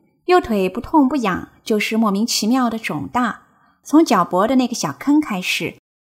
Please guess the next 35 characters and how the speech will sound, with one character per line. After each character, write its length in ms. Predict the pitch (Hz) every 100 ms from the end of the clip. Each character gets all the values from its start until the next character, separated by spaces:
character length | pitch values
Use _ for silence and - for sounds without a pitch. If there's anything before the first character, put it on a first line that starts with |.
| -
二 160 | 349
十 140 | 330 -
天 340 | - 214 214
已 120 | 180
经 180 | 180 208
肿 180 | 202 156
到 140 | 165
膝 180 | 170 -
盖 220 | - 285
上 220 | 247 180 170
边 200 | 175 165
了， 260 | 160 - _ _ _ _
经 240 | 320 311
多 140 | 311 339
方 180 | 320 311
消 200 | 311 294
肿 200 | 180 175
治 200 | 240 196
疗 240 | 170 185
都 180 | 294 302
不 80 | 220
行， 380 | - 175 165 _ _ -
反 100 | 202
而 160 | 196 220
更 160 | 311
严 280 | 196 160 165
重。 320 | - 92 - _ _ _ _ _ _
他 120 | -
儿 240 | - 233 277
子 240 | 302 277
在 180 | 262 247
外 160 | 254 240
地 140 | 208
打 180 | 156 151
工， 380 | - 220 233